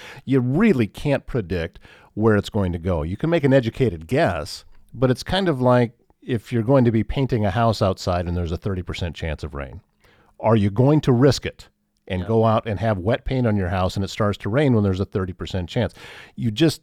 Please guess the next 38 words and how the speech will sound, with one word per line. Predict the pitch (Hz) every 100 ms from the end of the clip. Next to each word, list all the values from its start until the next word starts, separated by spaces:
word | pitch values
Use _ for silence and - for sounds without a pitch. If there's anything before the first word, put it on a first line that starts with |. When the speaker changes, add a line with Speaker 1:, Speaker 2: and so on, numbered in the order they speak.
| _
Speaker 1:
it, | - 151 -
it's | 135 -
difficult | 101 92 156 147 - 123
to | 127
know. | 123 113
You | 90 98
can | -
make | 107 117
a | 104 - - _
educated | 127 131 131 139 113 95
guess, | 92 151 107 - - - _ -
but | 120
it's | 107
still | - 131
gonna | 95
be | 80
a | 76
guess. | - - - - _ _
Speaker 2:
Well, | 147 139
and | 135 131
then | 131
on | 120
top | 113 120 110
of |
that, | 104 131 113 107
when | 117 113 110
you | 117 120 117 104
have | 113 110 98 - -
very | 135 139 151
few | 135 131 113
homes, | 127 127 123 120 113 - _ _ _ -
you |
know, | 127 123
especially | - 160 165 135 117
if | 107
you | 117 120
were, | 117 110 104 98
um, | 110 107 101 101